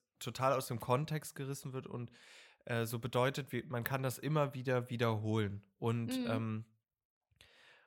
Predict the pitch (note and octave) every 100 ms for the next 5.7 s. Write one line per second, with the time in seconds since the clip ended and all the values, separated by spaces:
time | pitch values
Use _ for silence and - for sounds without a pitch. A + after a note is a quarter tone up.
0 | _ - B2+ A#2+ - A#2+ C3 F3 - B2+
1 | B2+ B2+ - D3+ - D3+ C#3+ - C3 B2
2 | A#2+ C3+ B2+ B2+ C3+ C3 A#2+ A2+ A#2 -
3 | - _ _ _ _ F#3+ - - _ _
4 | _ _ _ _ - B2 C3 B2+ - D#3
5 | F3+ E3+ - - C3 - -